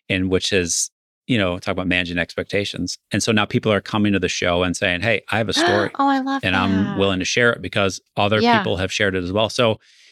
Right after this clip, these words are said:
Speaker 1: if you look at my upcoming show list, there's a lot more
Speaker 2: Mm-hmm.
Speaker 1: couples on there or individuals than there are technical experts. And that's changed
Speaker 2: That's
Speaker 1: over the past couple
Speaker 2: fabulous.
Speaker 1: years. And I love it.
Speaker 2: I do too.
Speaker 1: But people need to,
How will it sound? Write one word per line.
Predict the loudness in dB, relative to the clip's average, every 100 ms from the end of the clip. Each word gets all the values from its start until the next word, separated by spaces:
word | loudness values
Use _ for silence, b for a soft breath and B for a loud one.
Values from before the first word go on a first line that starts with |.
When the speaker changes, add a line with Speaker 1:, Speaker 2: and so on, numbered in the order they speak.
| b -4
Speaker 1:
if | 2
you | 4
look | 2 0
at |
my | 0 0
upcoming | 0 -4 -2 2 2 0 -2 -8 _ _ _ _ _ _ _ _ -16 -6
show | -2 0 2 0
list, | 0 -4 -8 -10 -16 _ _ _ -4
there's | -2
a | 0
lot | 0 0 0
more | -2 -2
Speaker 2:
Mm-hmm. |
Speaker 1:
couples | -2 -2 0 -4 -4
on | -6 -6
there | -4 -4 -8 -12 _ _
or | -2 0
individuals | 0 0 0 -2 -2 -2 -4 -6 -10 _ _ _ _ -8
than | -2 0
there | 2 2
are | 2 -2 _ _ _ _ _ -4
technical | -4 -4 -6 -6
experts. | -6 -8 -8 -6 -6
And | 0 0
that's | 0
changed | -2 -2 -2 -8 -14 _ _
Speaker 2:
That's | -6 -2
Speaker 1:
over |
the | -2
past | -2 -4
couple | -4 -4
Speaker 2:
fabulous. | -2 -2 -4
Speaker 1:
years. | -2
And | 0
I |
love | 0 0 -4
it. | -6 _ _ _ _ -4
Speaker 2:
I | -2 0
do | -2
too. | -2 -2 0 2
Speaker 1:
But | 2 2 _ _ _ _
people | -2 0 4
need | 4 2
to, | 2 2 2 2 -2